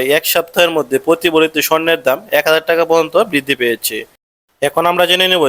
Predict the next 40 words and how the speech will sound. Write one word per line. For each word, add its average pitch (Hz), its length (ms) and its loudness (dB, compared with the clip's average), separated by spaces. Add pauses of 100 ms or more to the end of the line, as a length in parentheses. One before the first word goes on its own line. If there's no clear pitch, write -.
যে 139 40 4 (100)
বর্তমানে 156 480 0
স্বর্ণের 165 360 0
আপডেট 156 260 0
দাম 175 100 2 (100)
কত 175 100 -2 (100)
টাকা 175 160 -2
রয়েছে 117 360 -2 (300)
এবং 139 200 2 (160)
স্বর্ণের 165 360 2
ক্ষেত্রে 175 260 0 (140)
কত 160 140 2 (100)
গ্রামে 170 240 2 (140)
এক 135 80 0 (100)
ভরি 170 220 2
হয়ে 175 200 2
থাকে 165 180 -2 (120)
সেই 160 180 4
হিসাবটা 165 340 0 (120)
বুঝিয়ে 151 320 2
দেব 135 120 -2 (180)
আজকের - 260 -4
এই 151 100 0
ভিডিওর 151 280 0
মাধ্যমে। 110 400 -4 (560)
স্বর্ণের 165 380 2
হিসাবটা 165 380 0
আপনারা 143 300 -2
যখন 143 200 0 (100)
দোকানদারের 160 400 0
কাছ 156 140 -2
থেকে 175 180 0
ক্রয় 175 220 2
করেন 147 160 2 (120)
তখন 151 180 0 (100)
দেখবেন 143 320 0 (160)
গ্রাম 131 200 4 (100)
হিসাব 151 260 -2
করে 127 200 2
থাকে। 104 240 -6